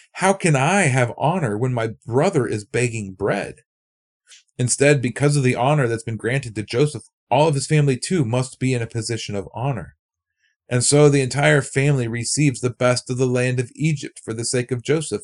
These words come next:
who is the second in command. "Go to your people," Pharaoh says. "Don't worry about your goods.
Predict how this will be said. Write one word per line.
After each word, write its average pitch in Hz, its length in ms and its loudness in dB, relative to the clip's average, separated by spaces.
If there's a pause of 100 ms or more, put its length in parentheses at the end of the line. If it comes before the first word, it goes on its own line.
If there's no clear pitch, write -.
who 127 160 0
is 117 140 -2
the 127 100 -10
second 113 440 -6
in 98 80 -10
command. 135 480 -10 (1040)
"Go 170 300 8
to 160 160 -4
your 156 100 4
people," 113 580 -6 (100)
Pharaoh 104 300 0
says. 80 380 -10 (560)
"Don't 147 340 4
worry 160 400 4
about 123 360 0
your 123 120 2
goods. - 600 -2